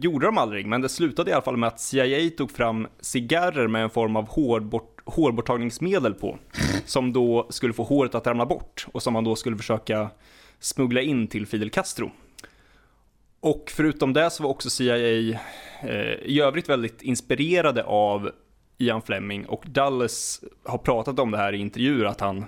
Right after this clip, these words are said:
han blev väldigt inspirerad av James Bond och han, och hans gadgets, och bland annat då så tog de fram ett form av, eh, vad heter det, thallium, thallium,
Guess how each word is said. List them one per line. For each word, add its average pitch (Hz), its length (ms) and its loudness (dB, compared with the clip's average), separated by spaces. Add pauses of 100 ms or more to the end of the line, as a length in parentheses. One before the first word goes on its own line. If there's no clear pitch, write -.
(1000)
han 131 180 0
blev 139 180 2
väldigt 131 200 2
inspirerad 139 680 2
av 110 160 0
James 113 260 0
Bond 139 240 2
och 110 140 -4
han, 113 160 0 (240)
och - 200 -4
hans 117 180 -2
gadgets, 123 540 -2
och - 160 -6
bland 127 220 2
annat 127 120 -2
då 120 120 0
så 120 120 -4
tog 120 160 -2
de 113 140 2
fram 107 320 -2
ett - 220 -8
form 107 340 0
av, 98 340 -2
eh, 98 220 -2 (240)
vad - 160 -8
heter 123 180 -2
det, 104 60 -2
thallium, 131 600 0 (300)
thallium, 117 500 0